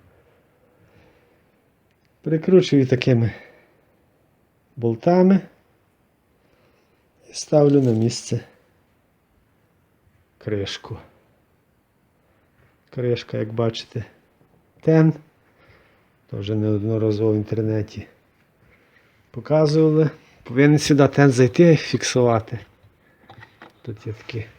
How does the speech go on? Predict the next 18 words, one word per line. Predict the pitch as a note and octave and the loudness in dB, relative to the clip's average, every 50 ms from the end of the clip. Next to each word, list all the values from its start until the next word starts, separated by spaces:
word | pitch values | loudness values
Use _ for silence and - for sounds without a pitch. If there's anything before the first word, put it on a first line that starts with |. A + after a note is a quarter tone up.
| _ _ _ _ _ _ _ _ _ _ _ _ _ _ _ _ _ _ _ _ _ _ _ | _ _ _ _ _ _ _ _ _ _ _ _ _ _ _ _ _ _ _ _ _ _ _
скоба | - - - - D#3 D#3+ D#3 F3+ F3+ F3+ | -20 -20 -10 -6 -4 -4 -2 -2 -2 -2
така | F3+ E3 D#3 - B2+ A2+ | -2 -4 -2 -2 -4 -4
прикручена. | A2 A#2+ A2+ A2 - A2 G#2 G2+ - - A2+ G#2+ - - - - _ _ _ _ _ _ _ _ _ _ - - _ _ | -4 -4 -6 -6 -6 -8 -8 -8 -8 -8 -8 -10 -10 -10 -16 -20 _ _ _ _ _ _ _ _ _ _ -20 -20 _ _
Тен | - F3 D#3 C#3 | -14 -12 -12 -12
повинен | - C3 C3 B2 B2 A#2+ | -8 -8 -6 -6 -4 -6
бути | A#2 A2 - A2 | -6 -6 -6 -6
зафіксований, | G#2 A2+ G#2+ - - A2 - - - F#3+ F3+ F3 F3 E3 E3 D3+ | -6 -6 -6 -6 -8 -10 -8 -6 -4 -2 -2 0 0 0 0 -2
щоб | - - - A#2+ | -4 -6 -6 -4
він | A#2+ B2 A#2+ A#2+ | -2 -2 -2 -2
не, | A#2+ A2+ | -4 -6
не, | A#2+ B2+ B2+ B2 B2 A#2 A2 B2+ D3+ | -6 -8 -8 -6 -6 -8 -8 -8 -10
якщо | C3 A2+ - - B2+ | -10 -6 -2 0 0
я | A#2+ A2+ | 2 2
зависоко, | G#2 A#2+ B2 A#2 A#2+ - D3 C3+ - - | 2 2 0 0 0 -2 -4 -6 -6 -8
то | - A#2 | -8 -8
буде | G#2 A2 G2+ A2 | -6 -4 -4 -4
барабан | G#2 A#2+ B2+ C#3+ D3+ G3+ G#3+ G3+ | -4 -2 -2 -2 0 0 -2 -2
чіпляти. | - - - - - F#3 F3+ F3 - - E3+ D#3 | -4 -6 -12 -12 -8 -6 -6 -6 -6 -6 -10 -10